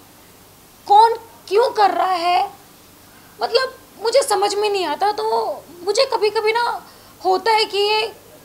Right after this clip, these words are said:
मतलब मेरे पापा, अ, डायबिटीज़ के पेशेंट हैं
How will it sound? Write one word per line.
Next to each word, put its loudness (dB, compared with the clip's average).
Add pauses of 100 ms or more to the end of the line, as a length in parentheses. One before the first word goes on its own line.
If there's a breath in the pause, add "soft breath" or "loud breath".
(140)
मतलब -4
मेरे 0
पापा, 2 (160)
अ, 0
डायबिटीज़ -4
के -4
पेशेंट -4
हैं -4